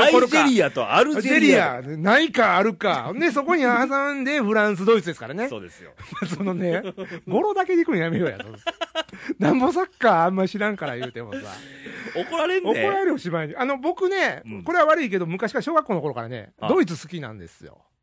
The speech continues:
Speaker 2: いや、俺昔ドイツ好きやったよ。あの、前で、ベッケンバウアーとかね。
Speaker 1: あ、ベッケンね。あの、ルンメニゲとかね。あの、
Speaker 2: あ？
Speaker 1: ルンメニゲって言ったんですよ。
Speaker 2: あ、いてるんですか？
Speaker 1: <laughs> ルンメニゲって、その、
Speaker 2: うん。
Speaker 1: ベッケンバウアーの次の世代ぐらいですかね。
Speaker 2: ああ。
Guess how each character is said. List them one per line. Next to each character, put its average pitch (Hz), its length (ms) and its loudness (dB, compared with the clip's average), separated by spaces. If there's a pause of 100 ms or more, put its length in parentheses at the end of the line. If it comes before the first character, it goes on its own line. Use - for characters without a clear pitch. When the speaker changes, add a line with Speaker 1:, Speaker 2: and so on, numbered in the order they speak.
(640)
Speaker 2:
い 110 40 -14
や、 104 60 -6
俺 151 120 -2
昔 185 220 -4
ド 226 80 2
イ 262 60 -2
ツ - 60 -14
好 - 20 -12
き - 40 -14
や 196 60 -2
っ - 40 -20
た - 60 -4
よ。 135 160 -2
あ 117 60 -4
の、 117 60 -6
前 123 200 0
で、 104 120 -8
ベ 98 140 -2
ッ 170 140 6
ケ 160 60 8
ン 165 60 2
バ 151 160 4
ウ 147 40 4
ア - 40 2
ー 262 140 4
と 123 80 -6
か 143 40 -2
ね。 - 0 -
Speaker 1:
あ、 - 0 -
ベ 208 80 0
ッ 262 40 -4
ケ - 40 -16
ン - 40 -20
ね。 131 60 -12
あ 139 40 -10
の、 135 100 -8
ル 190 120 0
ン 190 120 2
メ 180 100 4
ニ 151 120 -4
ゲ 123 160 -6
と 131 80 -8
か 180 120 -2
ね。 311 220 -4 (260)
あ 110 120 -14
の、 208 360 -12
Speaker 2:
あ？ - 40 -20 (100)
Speaker 1:
ル 226 120 4
ン 214 120 4
メ 214 80 4
ニ 170 140 -2
ゲ 123 80 -10
っ 110 40 -10
て - 120 -16
言 107 40 -12
っ - 40 -16
た 107 40 -18
ん 101 40 -20
で 95 80 -20
す - 80 -20
よ。 - 80 -20
Speaker 2:
あ、 127 80 -4
い 131 80 -4
て 156 80 -2
る 196 100 -2
ん 170 60 -6
で 185 80 -6
す 175 40 -10
か？ 165 60 -12
Speaker 1:
<laughs> - 0 -
ル 160 40 -12
ン - 20 -12
メ 147 100 -12
ニ 127 140 -16
ゲ 123 80 -12
っ - 20 -12
て、 127 80 -18
そ 139 80 -12
の、 135 80 -8
Speaker 2:
う 143 40 -12
ん。 - 20 -12 (340)
Speaker 1:
ベ 196 120 0
ッ - 20 -6
ケ 208 80 -6
ン - 20 -2
バ 202 60 0
ウ 175 40 -2
ア - 20 -4
ー 143 40 -6
の 127 40 -14
次 262 180 -10
の 247 100 -2
世 220 100 0
代 147 200 -2
ぐ 143 80 -10
ら 92 60 -10
い - 20 -14
で - 40 -16
す - 60 -20
か - 60 -12
ね。 240 80 -6
Speaker 2:
あ 180 320 -10
あ。 - 140 -20